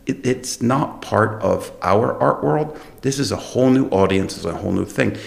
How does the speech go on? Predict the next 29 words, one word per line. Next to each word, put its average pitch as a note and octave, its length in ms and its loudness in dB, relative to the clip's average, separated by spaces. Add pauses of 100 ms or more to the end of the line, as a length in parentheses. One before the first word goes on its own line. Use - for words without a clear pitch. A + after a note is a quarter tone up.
(120)
So - 140 -4
I G2+ 60 4
asked D#3 340 0
Eric C#3 280 2
if - 140 -6
he G2+ 80 0
wanted F#2 340 -2
a - 60 -6
show. G#2 480 0 (560)
And G#2 320 0
what's G2+ 200 0
interesting D#3 420 4
about F#2+ 300 2
the G#2 60 -4
squiggles, - 640 2 (800)
there G#2 200 0
were F#2 100 0
ten C#3 340 0
thousand G#2+ 540 0
minted, G2+ 320 -2
but - 140 -6
there - 120 0
are - 60 -4
twelve G#2+ 500 -4
different - 380 -8
types. - 600 -14 (440)
And F#2+ 160 -2
so F#2 180 -2
this - 540 -4